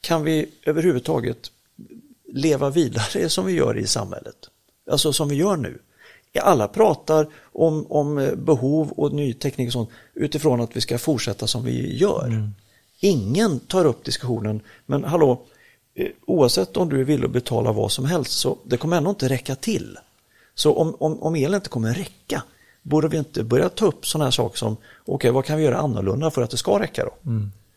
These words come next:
Speaker 1: Vi
Speaker 2: Och det
Speaker 1: kan
Speaker 2: skriver de här också, att det gör de inte i den här rapporten, för det är inte deras
Speaker 1: Exakt.
Speaker 2: jobb att ta fram
Speaker 1: Men
Speaker 2: den flexibiliteten.
Speaker 1: spin-off-effekten
Speaker 2: Ja.
Speaker 1: av den här rapporten,
Speaker 2: Mm.
Speaker 1: när de tar upp det här.
Speaker 2: Mm.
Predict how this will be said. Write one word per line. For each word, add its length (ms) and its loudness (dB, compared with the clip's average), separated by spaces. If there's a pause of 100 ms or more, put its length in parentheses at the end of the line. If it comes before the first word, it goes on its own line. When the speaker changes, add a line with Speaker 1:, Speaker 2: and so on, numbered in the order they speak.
(260)
Speaker 1:
Vi 60 0 (120)
Speaker 2:
Och 60 10
det 100 10
Speaker 1:
kan 80 4
Speaker 2:
skriver 280 6
de 140 8
här 220 6
också, 220 2
att 100 4
det 160 6
gör 280 6
de 140 4
inte 180 2
i 20 2
den 180 4
här 120 4
rapporten, 400 0
för 80 2
det 80 6
är 60 6
inte 180 2
deras 380 6 (100)
Speaker 1:
Exakt. 760 2
Speaker 2:
jobb 80 0
att 180 -6
ta 100 -4
fram 60 2
Speaker 1:
Men 200 6
Speaker 2:
den 140 0
flexibiliteten. 640 0
Speaker 1:
spin-off-effekten 840 -2
Speaker 2:
Ja. 180 0
Speaker 1:
av 240 8
den 140 -2
här 140 -2
rapporten, 520 -8 (160)
Speaker 2:
Mm. 140 -8 (120)
Speaker 1:
när 100 2
de 100 2
tar 140 2
upp 200 -2
det 60 -4
här. 180 -8 (140)
Speaker 2:
Mm. 120 -8